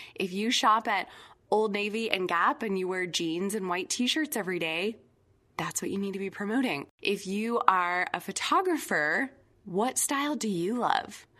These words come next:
Or are you trying to emulate someone else's style? So how do we find that style, that content, those ideas that light us up and set our hearts on fire, right?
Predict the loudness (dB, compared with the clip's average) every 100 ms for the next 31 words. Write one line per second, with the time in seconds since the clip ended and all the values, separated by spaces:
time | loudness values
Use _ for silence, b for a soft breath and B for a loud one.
0 | B B B 4 6 6 4 2 0 -2
1 | 0 0 0 -2 -2 -2 -2 -2 -2 -4
2 | -4 0 0 -2 -6 _ _ -4 0 2
3 | 4 4 2 0 2 4 4 0 0 2
4 | 0 0 -2 0 0 0 0 0 0 0
5 | 0 -2 -2 -2 0 0 0 0 0 0
6 | -2 -6 -16 _ _ -4 -2 -2 -2 -2
7 | -2 -2 -2 -4 -6 -8 -6 -4 -2 -2
8 | -2 -4 -2 2 2 0 -6 -20 -20 -8
9 | -4 -4 -2 -2 -2 -4 -6 -6 -6 -4
10 | 0 0 0 0 0 0